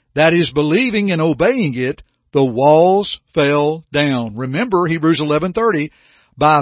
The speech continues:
faith the walls of Jericho fell down after they were circled about seven days."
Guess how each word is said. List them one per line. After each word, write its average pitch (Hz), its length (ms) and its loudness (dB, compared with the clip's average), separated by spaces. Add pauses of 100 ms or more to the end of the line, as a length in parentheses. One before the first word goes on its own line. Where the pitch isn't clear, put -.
faith 226 320 0
the 151 100 -2
walls 165 380 2
of 127 80 -8
Jericho 165 540 0
fell 156 340 0
down 160 540 -4
after 196 440 0
they 160 140 2
were 156 160 -2
circled 170 420 -4
about 143 380 -4
seven 165 380 -2
days." 185 560 -4